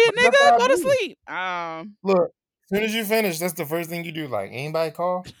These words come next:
Speaker 2: <laughs>
Speaker 1: Did I miss any calls doing this?
Speaker 2: No,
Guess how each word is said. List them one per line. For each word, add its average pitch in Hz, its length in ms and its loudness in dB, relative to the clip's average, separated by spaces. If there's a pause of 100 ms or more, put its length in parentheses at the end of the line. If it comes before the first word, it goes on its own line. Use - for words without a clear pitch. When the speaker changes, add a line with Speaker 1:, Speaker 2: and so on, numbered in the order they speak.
(160)
Speaker 2:
<laughs> - 80 8 (1700)
Speaker 1:
Did 156 100 -2
I 175 80 4
miss 160 300 0
any 190 160 0
calls 190 440 0
doing 190 220 -2
this? 196 380 -2
Speaker 2:
No, 165 200 -10